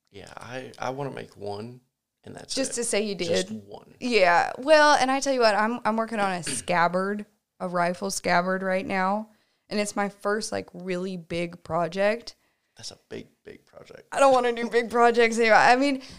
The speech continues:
Speaker 2: don't get me wrong. Like, I've learned a lot on it. I basically taught myself how to tool while
Speaker 1: Mm-hmm.
Speaker 2: I've done this scabbard. And I designed the scabbard, the pattern for it.
Speaker 1: Mm.
Speaker 2: And I had never done that before either. So I've learned a lot off of it. But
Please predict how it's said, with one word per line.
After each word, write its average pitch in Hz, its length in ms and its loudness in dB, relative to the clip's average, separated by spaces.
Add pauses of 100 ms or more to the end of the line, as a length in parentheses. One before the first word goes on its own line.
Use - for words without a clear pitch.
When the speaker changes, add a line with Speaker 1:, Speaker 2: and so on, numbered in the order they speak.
(140)
Speaker 2:
don't 311 160 2
get 311 80 0
me 269 60 2
wrong. 196 200 2
Like, 214 140 0
I've 233 160 -4
learned 240 320 0
a 254 60 0
lot 208 260 4
on 214 220 0
it. 214 240 -6
I 214 100 2
basically 233 540 -2
taught 196 300 -2
myself 190 360 -6
how 175 140 -4
to 175 100 -4
tool 175 480 -6
while 165 220 2
Speaker 1:
Mm-hmm. 165 80 0
Speaker 2:
I've 160 160 -10
done 165 460 -6 (240)
this 175 200 -8
scabbard. 185 720 -4 (340)
And 190 160 -4
I 190 380 -2 (400)
designed 190 440 -2
the 240 60 -10
scabbard, 220 460 -2
the 190 60 -10
pattern 190 440 -4
for 214 280 -6
it. 254 280 -8
Speaker 1:
Mm. 190 240 -14
Speaker 2:
And 185 80 -10
I 175 80 -8
had 175 140 -12
never 185 200 -8
done 180 160 -6
that 175 200 -8
before 175 260 -10
either. 185 280 -8
So 226 120 0
I've 247 160 2
learned 285 320 0
a 262 40 -2
lot 196 320 0
off 214 200 -2
of 226 160 -2
it. 262 220 -4 (540)
But 202 420 2